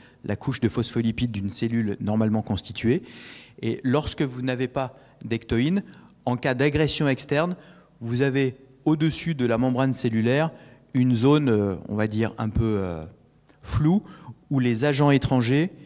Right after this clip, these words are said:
vont pouvoir venir déstabiliser un petit peu l'écosystème, rentrer à l'intérieur de la cellule, ce qu'on appelle une déstabilisation membranaire, et vous allez avoir, à partir de ce moment-là,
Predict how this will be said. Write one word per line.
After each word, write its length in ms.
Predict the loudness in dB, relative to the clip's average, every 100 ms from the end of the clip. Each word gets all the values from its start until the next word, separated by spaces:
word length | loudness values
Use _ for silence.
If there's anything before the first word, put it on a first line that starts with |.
| -20 -20 _ _ _ -8
vont 180 | -6 -4
pouvoir 400 | -4 0 0 0
venir 340 | -2 -2 -2
déstabiliser 840 | -2 -4 -2 -2 -4 -4 -4 -4
un 80 | -4
petit 140 | -6 -6
peu 100 | -4
l'écosystème, 760 | -4 -4 -6 -6 -4 -2 -4 -8 -20 -20 _ _ _ -12
rentrer 640 | -6 0 0 0 2 2
à 60 | 4
l'intérieur 380 | 2 2 0
de 80 | 2
la 120 | 0
cellule, 440 | 0 0 0 0 -2 -8 -20
ce 120 | -16
qu'on 140 | -6 -4
appelle 260 | -2 -2
une 120 | -2 -2
déstabilisation 720 | -2 -2 -4 -4 -4 -4 -4
membranaire, 560 | -4 -2 -2 0 -2 -4 -12 -20 -20 _
et 80 | -6
vous 180 | -4 0
allez 140 | 2
avoir, 380 | 0 0 -2 -6 -14 -20 -20 _ _ _ _ _ -20 -20 _ -10
à 100 | -4
partir 300 | -4 -4 -8
de 60 |
ce 80 | -4
moment-là, 560 | -2 -2 0 -2 -2